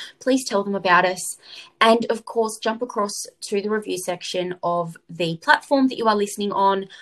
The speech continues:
Give us a five-star review, because it helps us go further up the list when people search for fitness and health podcasts, so that we can reach and help more people. And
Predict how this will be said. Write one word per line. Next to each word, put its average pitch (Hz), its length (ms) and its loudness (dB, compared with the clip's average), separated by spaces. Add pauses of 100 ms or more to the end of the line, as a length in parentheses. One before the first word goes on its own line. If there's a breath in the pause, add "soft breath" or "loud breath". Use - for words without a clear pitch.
(240 loud breath)
Give 285 140 2
us - 100 0
a 359 140 -4
five-star 196 560 4
review, 196 320 -10
because 208 300 -8
it 233 80 -4
helps - 320 -2
us 247 100 -8
go 220 220 -6
further 196 400 -4
up - 140 -8
the 175 60 -10
list 180 220 -8
when 180 100 -8
people 180 280 -14
search - 340 -10
for 190 80 -10
fitness 180 400 -8
and 180 80 -18
health 175 340 -10
podcasts, 254 720 2 (220 loud breath)
so 220 160 -10
that 208 100 -2
we 220 100 -4
can 202 220 -10
reach 202 280 -6
and 208 100 -12
help 185 340 -10
more 180 420 -6
people. 330 520 -6 (400 loud breath)
And 226 300 -4